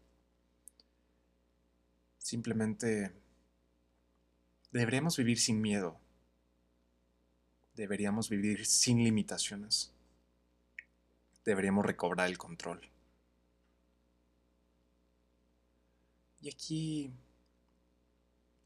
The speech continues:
entiendo que una de las preguntas más cruciales para entender quién eres es conocer cuál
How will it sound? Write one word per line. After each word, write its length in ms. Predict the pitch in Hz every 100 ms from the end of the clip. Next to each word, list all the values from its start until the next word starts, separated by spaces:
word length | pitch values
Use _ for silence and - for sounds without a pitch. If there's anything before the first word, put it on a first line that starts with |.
| -
entiendo 520 | 120 117 131 131 117 -
que 180 | 101
una 360 | 104 117 117 110
de 240 | 101 98
las 340 | 98 95 95 -
preguntas 500 | 104 104 117 110 107
más 160 | 107
cruciales 440 | - 110 117 110 -
para 180 | 101 98
entender 460 | 98 101 107 107 -
quién 180 | 110 101
eres 420 | 104 135 - - _ _ _ _ _ _ -
es 340 | 117 117 -
conocer 540 | - 113 107 127 117 - - _ _ _ _ _ _ _ _ _
cuál 420 | - 120 123 127